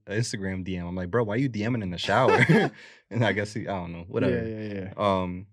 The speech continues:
Speaker 2: <laughs>
Speaker 1: but yeah, it was a good time. I got back and then immediately just had, like, a stomach bug. And I'm just like, "What the heck, bro?" Like,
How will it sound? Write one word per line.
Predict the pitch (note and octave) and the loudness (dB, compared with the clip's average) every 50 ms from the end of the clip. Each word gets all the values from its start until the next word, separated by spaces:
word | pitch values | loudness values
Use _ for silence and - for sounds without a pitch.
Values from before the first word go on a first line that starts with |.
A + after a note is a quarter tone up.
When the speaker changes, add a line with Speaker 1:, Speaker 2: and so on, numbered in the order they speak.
| _ _ _ | _ _ _
Speaker 2:
<laughs> | _ _ - - | _ _ -4 2
Speaker 1:
but | F3+ E3+ - - E3 D3 - | 4 4 4 4 0 -4 0
yeah, | - B2+ | 2 4
it | C3+ | 4
was | B2 A#2+ | 4 2
a | |
good | B2+ B2 - | 0 -2 0
time. | - A#2+ A#2+ A#2 A#2+ - | 0 0 0 0 -2 -2
I | - A2 | -4 -2
got | A2 A2+ A2 G#2 | 0 0 0 0
back | G2+ A2+ A2+ A2+ - G2+ | 2 2 2 2 0 -2
and | G2+ G2+ | -6 -6
then | F#2+ F#2+ | -6 -6
immediately | F#2+ F#2 F#2 G2+ A2+ A#2 A2+ G#2+ G#2 G#2 G2+ F#2+ | -6 -6 -4 -2 -2 -2 -2 -2 -2 -4 -6 -6
just | F#2 G2 F#2 - | -6 -8 -8 -6
had, | - G2+ F#2+ F#2+ F#2+ | -6 -4 -4 -4 -6
like, | F#2 F2+ F2+ | -8 -10 -12
a | |
stomach | F2+ - - G2+ G2+ G2 F#2+ F#2 | -12 -10 -6 -6 -6 -6 -6 -6
bug. | F#2 F#2 F#2 F2+ F2+ F2 F2 - | -6 -6 -4 -4 -6 -8 -10 -10
And | F#2+ F#2 | -10 -10
I'm | F2+ | -10
just | F2+ F2+ F2+ | -10 -10 -10
like, | F2 F2 | -10 -8
"What | F2+ F#2+ F#2+ - | -8 -10 -8 -8
the | F#2+ F2+ | -8 -6
heck, | F#2 G2 G#2 G2 G2+ | -4 -4 -4 -4 -4
bro?" | G2+ F#2+ F#2 F#2 F2+ F2+ F2+ | -8 -8 -8 -6 -6 -6 -6
Like, | F#2 F2+ F2 E2+ - - | -8 -8 -10 -12 -14 -20